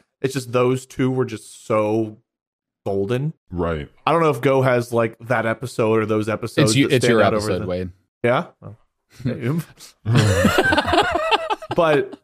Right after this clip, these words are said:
Speaker 1: which episode of either podcast is your favorite? It, it can be one of those two, or, you know, m-, my episode of Go. It doesn't have to be. But, uh, do you have an episode of each one? Not necessarily because, it could be because of the editing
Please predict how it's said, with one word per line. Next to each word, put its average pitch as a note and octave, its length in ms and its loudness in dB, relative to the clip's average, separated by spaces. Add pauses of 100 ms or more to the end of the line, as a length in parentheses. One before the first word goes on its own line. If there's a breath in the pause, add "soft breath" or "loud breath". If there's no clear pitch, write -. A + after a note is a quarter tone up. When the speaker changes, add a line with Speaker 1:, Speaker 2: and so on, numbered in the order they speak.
(120)
Speaker 1:
which D#3 240 0
episode F#3+ 800 2
of C#3+ 300 2
either C#3 360 2
podcast B2 680 0
is A2 200 -2
your C#3+ 240 2
favorite? G2 500 -4
It, C#3 120 -2
it B2 60 -4
can B2+ 120 -4
be G#3+ 100 2
one F#3 160 4
of A#2+ 60 2
those G#2+ 240 2
two, A#2 180 2
or, G#2+ 240 2
you A2+ 100 -4
know, G2+ 100 -2
m-, G2+ 260 -8
my G#2 180 -6
episode - 280 -10
of - 80 -18
Go. F2+ 140 -6
It G#2+ 40 -4
doesn't B2+ 180 0
have B2 140 -2
to G#2 80 -8
be. F#2 160 -6 (360 loud breath)
But, A#2 160 2
uh, G#2 180 4
do G#2 120 -10
you E3+ 140 2
have D#3+ 180 2
an C3+ 60 0
episode C#3 320 0
of B2+ 80 0
each C3 180 -4
one? B2 320 0
Not E3+ 160 -2
necessarily G3+ 280 0
because, C#3 260 -4
it C#3 160 -6
could G3+ 100 -2
be G3+ 80 -2
because F#3 220 0
of D#3 60 -6
the C3 100 2
editing F#3+ 360 0